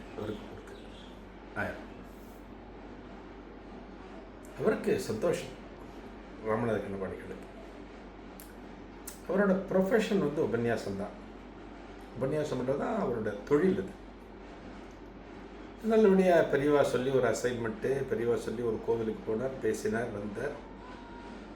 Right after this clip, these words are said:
அங்க அந்த அளவுக்கு சம்பாவனை இல்லைன்னா கூட திருப்தியா பண்ணிட்டார்.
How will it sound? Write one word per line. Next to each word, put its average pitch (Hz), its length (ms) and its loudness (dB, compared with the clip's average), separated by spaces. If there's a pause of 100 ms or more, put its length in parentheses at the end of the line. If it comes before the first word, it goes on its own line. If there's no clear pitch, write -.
(1040)
அங்க 131 220 4
அந்த 131 200 4
அளவுக்கு 185 440 6
சம்பாவனை 170 680 4
இல்லைன்னா 143 320 0
கூட 185 200 2 (340)
திருப்தியா 147 460 0
பண்ணிட்டார். 127 560 2